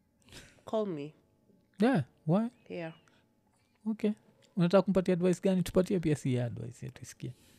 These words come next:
Speaker 1: I just feel like there's more she could be doing with her platform.
Speaker 2: Yeah.
Speaker 1: And she's a lawyer, you know, like,
Speaker 2: Mm.
Speaker 1: girl,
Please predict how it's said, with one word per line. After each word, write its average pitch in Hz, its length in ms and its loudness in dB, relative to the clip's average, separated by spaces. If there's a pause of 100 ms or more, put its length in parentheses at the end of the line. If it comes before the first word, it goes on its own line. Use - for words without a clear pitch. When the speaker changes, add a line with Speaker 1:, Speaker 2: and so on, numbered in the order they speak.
(1160)
Speaker 1:
I 190 80 -4
just 196 180 -6
feel 165 160 -4
like 156 240 -6 (460)
there's 156 240 -2
more 147 140 -6
she 156 120 -12
could 151 180 -16
be 160 100 -12
doing 147 300 -14
with 143 140 -14
her 143 100 -16
platform. - 560 -18 (320)
Speaker 2:
Yeah. 117 240 2
Speaker 1:
And 330 140 -4
she's - 260 -8
a 311 100 -8
lawyer, 262 500 -8 (340)
you 190 160 -10
know, 285 460 -10
like, 233 260 -12 (340)
Speaker 2:
Mm. 151 220 2 (240)
Speaker 1:
girl, 285 420 -4